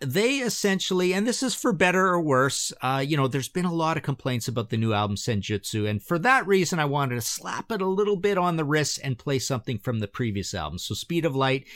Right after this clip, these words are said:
is from the Book of Souls. I wa-, also wanted to play something that was, uh, that was really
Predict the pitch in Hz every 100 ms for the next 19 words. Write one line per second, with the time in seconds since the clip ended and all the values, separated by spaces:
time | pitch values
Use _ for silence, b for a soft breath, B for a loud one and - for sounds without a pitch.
0 | B 143 120 - 120 113 104 110 113 -
1 | 110 104 131 185 226 202 233 262 247 220
2 | 185 156 - 151 131 147 123 135 120 B
3 | B B 143 127 131 123 110 - - 120
4 | 107 127 120 120 101 147 143